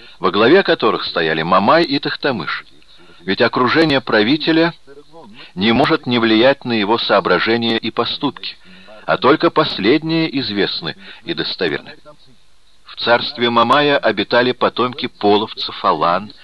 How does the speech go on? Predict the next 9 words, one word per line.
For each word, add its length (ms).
ясов, 800
косогов, 800
крымские 580
готы 440
и 140
евреи, 580
а 240
союзниками 840
его 300